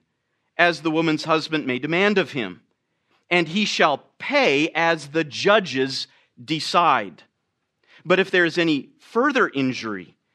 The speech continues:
then you shall appoint as a penalty life for life, eye for eye, tooth for tooth, hand for hand, foot for foot, burn for burn, wound for wound, bruise for bruise."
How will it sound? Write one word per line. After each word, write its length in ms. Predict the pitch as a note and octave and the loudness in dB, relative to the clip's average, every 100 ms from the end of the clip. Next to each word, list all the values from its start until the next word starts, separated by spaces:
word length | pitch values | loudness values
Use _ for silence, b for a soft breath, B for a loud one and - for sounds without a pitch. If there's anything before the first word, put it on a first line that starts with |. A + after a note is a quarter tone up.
| b b | b b
then 220 | C3+ F#3 | 0 2
you 140 | A#3 B3+ | 2 0
shall 320 | - B3 A#3 | 0 0 2
appoint 600 | - - A3 A#3 F#3+ D3 | -2 -6 -4 0 2 0
as 180 | D#3+ D#3+ | -2 -4
a 60 | D3+ | -4
penalty 760 | - - B3 B3 G#3 D3+ B2+ - | -8 -6 0 0 0 -4 -8 -8
life 540 | C#3+ C#3 D#3 A3+ - - _ | -4 2 2 2 -6 -18 _
for 220 | A3+ A3 | 0 2
life, 380 | D#3 D3 D#3 - B B - | 4 2 -2 -10 B B -4
eye 480 | D#3 F3+ G#3 G3+ G3 | 2 4 4 2 -2
for 260 | - F#3+ | -4 -2
eye, 340 | D#3+ D#3 D#3 D#3 B B | 2 2 2 0 B B
tooth 460 | - A#3+ A#3+ - _ | -2 0 -2 -10 _
for 180 | - F3 | -8 -6
tooth, 440 | - B3 F#3 D#3 - | -2 2 2 0 -2
hand 300 | G3+ A3 A3 | 0 0 0
for 160 | G3+ | -2
hand, 340 | F3+ E3+ E3+ E3+ B B | 0 2 2 0 B B
foot 200 | - D#4+ | -4 -4
for 160 | - A3 | -6 -6
foot, 400 | - G3+ E3+ - b C#3 | 2 4 4 0 b -4
burn 420 | D#3 G#3 A#3 A#3+ | 4 6 6 2
for 200 | G#3 F#3 | 0 0
burn, 460 | D#3+ F3+ F#3+ F#3+ F3 B | 4 6 6 4 0 B
wound 400 | D3+ G3 A3+ G#3+ | 4 4 4 0
for 140 | F3 | -2
wound, 320 | E3+ F#3 F#3+ | 2 2 2
bruise 360 | C#3+ D#3 D#3+ D3+ | 0 0 2 0
for 160 | - C3+ | -4 -6
bruise." 680 | B2+ C#3 C3 G#2 - - | 0 0 0 -4 -8 -14